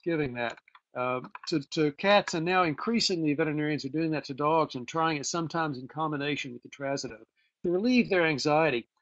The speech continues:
And then if we need to, and if we can, if we have the option, an oral sedative of some type to give to the animal as they're perhaps in the car if necessary. Uh, we like to have the animal sedate as necessary before they come into the hospital.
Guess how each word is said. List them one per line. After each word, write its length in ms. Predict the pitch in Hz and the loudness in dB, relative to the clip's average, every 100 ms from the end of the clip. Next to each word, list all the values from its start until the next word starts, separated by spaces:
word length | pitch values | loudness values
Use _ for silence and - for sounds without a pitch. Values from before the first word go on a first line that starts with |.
| _ _ | _ _
And 120 | 175 185 | 0 2
then 140 | 233 | 4
if 160 | 196 202 | 2 0
we 100 | 185 | -2
need 380 | 170 220 247 - | 2 2 2 2
to, 200 | 185 156 | 2 2
and 80 | 143 | 0
if 140 | - | -6
we 80 | 139 | -14
can, 480 | - 190 214 214 151 | -10 -4 -2 0 -2
if 120 | 135 | -2
we 120 | 156 | 0
have 100 | 160 | 2
the 80 | 143 | 2
option, 460 | 151 175 - 127 - _ _ 147 | 4 2 2 -6 -8 _ _ -6
an 160 | 147 | -4
oral 460 | 202 175 208 214 170 | -2 2 6 6 4
sedative 680 | - - 180 180 160 139 120 | 0 0 2 2 2 -2 -6
of 120 | 120 | -8
some 280 | - 156 156 | -4 -2 -4
type 320 | 139 120 120 | -4 -4 -4
to 80 | - | -8
give 200 | 135 131 | -6 -6
to 120 | - | -8
the 120 | 135 | -8
animal 300 | 143 143 131 | -4 -4 -2
as 160 | 131 123 | -4 -4
they're 180 | 120 113 _ _ | -6 -8 _ _
perhaps 440 | - 147 175 175 - | 0 2 2 2 -2
in 100 | 135 | -6
the 80 | - | -8
car 560 | - 156 165 170 139 | -4 6 8 10 6
if 160 | 120 - | 0 -8
necessary. 680 | 127 123 - - 131 113 107 _ _ _ 127 | -6 -6 -8 -8 -6 -8 -10 _ _ _ -14
Uh, 100 | 131 | -4
we 140 | 156 | 2
like 200 | 180 185 | 4 2
to 80 | 170 | 2
have 120 | 160 | 0
the 140 | 147 147 | 2 0
animal 240 | 147 135 | 0 -4
sedate 500 | - 139 123 156 160 | -6 -8 -2 2 2
as 160 | 127 107 | 0 -6
necessary 560 | 139 131 135 - 135 | -10 -8 -8 -6 -4
before 480 | 123 117 _ 185 196 | -6 -10 _ 0 2
they 140 | 151 127 | 2 -2
come 280 | - 151 | -2 -2
into 260 | 147 131 127 | -2 -4 -8
the 120 | 120 | -10
hospital. 600 | - 143 139 - 123 101 | -4 -2 -2 -4 -8 -10